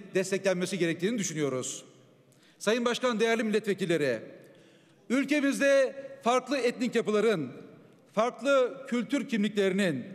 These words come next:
var olması, bunların varlıklarının sürdürülmesi ulusal zenginliğimizdir. Cumhuriyet Halk Partisi, devletin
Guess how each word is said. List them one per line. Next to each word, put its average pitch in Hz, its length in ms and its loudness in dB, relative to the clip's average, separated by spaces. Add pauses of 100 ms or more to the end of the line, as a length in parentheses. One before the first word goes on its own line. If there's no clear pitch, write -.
var 233 200 4
olması, 220 600 2 (540)
bunların 240 520 2
varlıklarının 214 580 2
sürdürülmesi 214 840 0 (400)
ulusal 214 460 2
zenginliğimizdir. 175 1040 0 (760)
Cumhuriyet 240 360 2
Halk 285 240 2
Partisi, 170 460 0 (680)
devletin 262 680 0